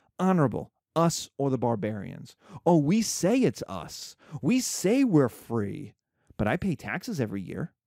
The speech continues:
I have to r-, drive on the right side of the road. The German barbarians,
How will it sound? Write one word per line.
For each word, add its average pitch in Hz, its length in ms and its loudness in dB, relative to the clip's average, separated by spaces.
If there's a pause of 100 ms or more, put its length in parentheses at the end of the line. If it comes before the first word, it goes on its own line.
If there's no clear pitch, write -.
(1400)
I 147 80 2
have 190 180 0
to 156 80 -2
r-, 117 200 -4 (340)
drive 143 360 0
on 127 80 -2
the 120 80 -4
right 127 220 -4
side 127 200 0
of 113 100 -4
the 117 80 -4
road. 143 400 0 (1400)
The 151 80 6
German 165 380 0
barbarians, 202 720 -4